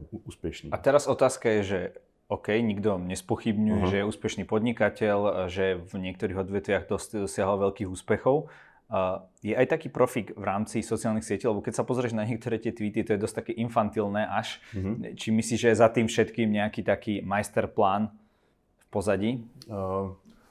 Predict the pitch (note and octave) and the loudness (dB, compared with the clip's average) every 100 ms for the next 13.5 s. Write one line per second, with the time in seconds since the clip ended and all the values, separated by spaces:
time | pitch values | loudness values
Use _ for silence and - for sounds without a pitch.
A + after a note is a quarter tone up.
0 | _ - E3+ F3+ G3 - D#3+ D#3 D3 C#3+ | _ 6 8 10 10 10 10 10 10 10
1 | C#3 D3 C#3 C3+ B2+ B2+ - - B2+ B2+ | 12 10 10 6 4 0 0 0 2 4
2 | A#2+ A2+ A2 G2 - - - - F#2 F#2+ | 2 2 0 -2 -4 -12 -14 -8 -6 -4
3 | G#2 A2+ G#2 A2+ A#2 - G#3 A3 - G#2+ | -4 -4 -4 -4 -4 -4 -4 -4 -2 -4
4 | C3 - E2 F2 F#2 F2+ E2+ - F#2+ F#2 | -4 -4 -4 -4 -6 -8 -14 -8 -6 -4
5 | F2+ - F#2 - F2+ G2 G2 F#2 - - | -4 -6 -10 -8 -6 -4 -4 -4 -8 -14
6 | E2 - F2+ - _ _ _ _ - F#2+ | -10 -6 -6 -6 _ _ _ _ -6 -6
7 | - E2+ F#2+ - F#2 F2+ F2 F2 E2 F2 | 0 0 0 -2 -2 0 -2 -4 -4 -6
8 | E2 E2+ E2 - E2 E2 E2 F#2 D#2+ D#2+ | -6 -6 -8 -6 -4 -4 -6 -4 -2 -2
9 | F2 G2 G#2+ _ _ _ _ _ G2 - | -2 -6 -8 _ _ _ _ _ -10 -4
10 | G#2 G#2 A2 G2+ G2 G2+ G#2+ A2 F#2+ F2+ | 0 2 2 2 2 2 2 0 -2 -4
11 | F2+ F#2 G2 G#2 F2 F2+ F2+ F#2 F#2+ E2+ | -4 -4 -4 -6 -6 -6 -4 -2 -2 -4
12 | E2+ _ _ _ F#2 F2+ G#2 G#2 F2 F#2 | -10 _ _ _ -4 -2 0 -2 -4 -6
13 | F2+ D#2+ D#2 F2+ | -4 -6 -6 -10